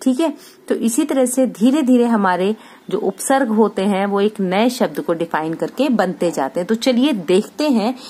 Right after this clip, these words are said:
कि इन उपसर्गों को जब आप अपनी short hand में यूज करते हैं, तो वहां पर वो कौन सा role play करते हैं और आपकी short hand की gripping को कितना increase करते हैं।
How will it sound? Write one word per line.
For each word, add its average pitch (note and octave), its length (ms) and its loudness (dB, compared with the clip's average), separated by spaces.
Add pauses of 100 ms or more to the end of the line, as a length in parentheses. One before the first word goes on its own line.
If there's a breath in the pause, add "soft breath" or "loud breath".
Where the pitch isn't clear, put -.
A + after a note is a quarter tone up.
(220 loud breath)
कि - 260 -4
इन D#4+ 200 0
उपसर्गों E3 540 -2
को D3 180 -6
जब F#3+ 260 0
आप G#3 140 2
अपनी A3 260 2
short G#3+ 400 0
hand D4 140 6
में C#4 100 6
यूज F3 300 -2
करते - 340 -8
हैं, F#3 300 -4 (320 loud breath)
तो F#3 60 -2
वहां F3+ 340 2
पर G3+ 200 0
वो A3 180 2 (120)
कौन G#3+ 260 4
सा A#3 140 2
role F#3 240 2
play F3+ 260 -2
करते F3 320 -4
हैं F#3 120 -2
और F#3 160 0
आपकी F3 300 0
short F3+ 320 -2
hand A#3 180 2
की G#3+ 60 -4
gripping F3 400 -4
को G#3 80 -2
कितना A3+ 400 -2
increase E3+ 440 -4
करते - 300 -8
हैं। D#3 80 -10